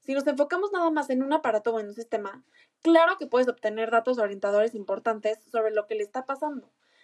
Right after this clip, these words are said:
Pero si existe un compromiso sistémico, tenemos que tomar en cuenta más detalles y más información que pueden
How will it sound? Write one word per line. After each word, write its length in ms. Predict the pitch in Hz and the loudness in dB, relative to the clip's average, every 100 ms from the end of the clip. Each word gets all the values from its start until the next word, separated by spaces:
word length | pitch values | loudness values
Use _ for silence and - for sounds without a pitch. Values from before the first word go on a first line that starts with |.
| _ _ | _ _
Pero 160 | 294 302 | 0 0
si 100 | 330 | 0
existe 300 | 381 403 508 | -2 -2 -2
un 80 | |
compromiso 500 | 440 262 226 233 240 | -2 0 0 0 -4
sistémico, 760 | 277 220 214 233 208 196 190 254 _ _ _ | -4 -6 -6 -6 -4 -8 -10 -12 _ _ _
tenemos 440 | 294 330 403 - _ _ | -2 0 -2 -6 _ _
que 100 | 285 | -4
tomar 280 | 285 285 294 | 0 0 -2
en 120 | 277 | -4
cuenta 360 | 269 247 240 | -4 -4 -2
más 220 | 247 285 294 | -2 0 0
detalles 440 | 311 262 233 233 | 0 0 -2 -2
y 40 | |
más 220 | 220 233 269 | -2 -4 -4
información 680 | 240 202 196 208 202 196 _ _ _ | -4 -4 -4 -6 -6 -8 _ _ _
que 120 | - 247 | -2 0
pueden 340 | 311 330 349 | 2 0 -4